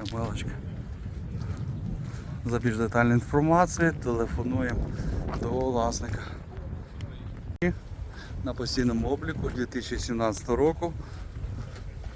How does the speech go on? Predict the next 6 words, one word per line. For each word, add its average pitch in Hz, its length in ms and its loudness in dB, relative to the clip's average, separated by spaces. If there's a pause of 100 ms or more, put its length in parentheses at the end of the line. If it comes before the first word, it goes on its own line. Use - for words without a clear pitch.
(640)
Так, 123 180 0
з - 60 -8
пробігом 127 520 -2
сто 127 200 -2
сімдесят 113 360 -6
шість. 180 440 -2